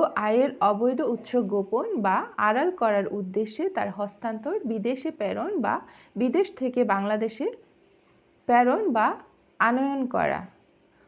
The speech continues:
অপরাধ লব্ধ আয়ের গোপন বা আড়াল করার উদ্দেশ্যে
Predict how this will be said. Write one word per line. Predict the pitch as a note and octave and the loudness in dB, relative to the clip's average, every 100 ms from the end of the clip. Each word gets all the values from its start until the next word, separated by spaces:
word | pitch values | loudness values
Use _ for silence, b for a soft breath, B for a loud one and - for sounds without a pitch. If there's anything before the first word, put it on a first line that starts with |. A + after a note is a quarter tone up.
| b _ | b _
অপরাধ | G3 G#3+ A3 G#3+ G3+ | 0 0 2 0 0
লব্ধ | F#3+ F#3 F3+ F#3+ F4+ B B _ | -2 -2 0 0 0 B B _
আয়ের | G#3+ A3+ C4 F#4 - - | 0 2 2 0 -4 -8
গোপন | G3+ A#3 B3 F#4 F#4 | 0 0 2 0 2
বা | A3+ A3+ G#3 | 0 0 0
আড়াল | A#3+ E4+ | 2 2
করার | F#4+ B3+ G#3+ F#3 | 2 2 2 2
উদ্দেশ্যে | G3+ F#3 G#3 A3 - | -2 -2 -4 -4 0